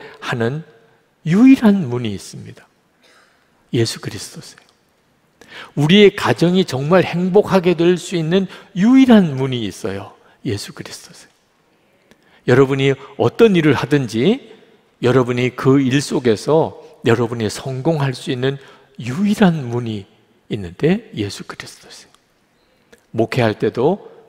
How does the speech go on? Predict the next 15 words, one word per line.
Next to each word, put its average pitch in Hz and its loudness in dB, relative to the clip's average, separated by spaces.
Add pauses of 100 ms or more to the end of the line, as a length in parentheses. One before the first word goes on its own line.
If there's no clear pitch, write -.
교회도 107 -2 (600)
문은 127 -4
딱 - 0 (140)
하나밖에 165 0
없습니다. 101 -10 (1040)
예수님이세요. 104 -6 (360)
그 131 0
예수님으로 127 0
인하여 101 -6
들어가고 123 -2 (400)
나오는 95 -12
겁니다. 101 -20 (1200)
물론 156 2
여러분들이 143 2 (140)
이처럼 151 0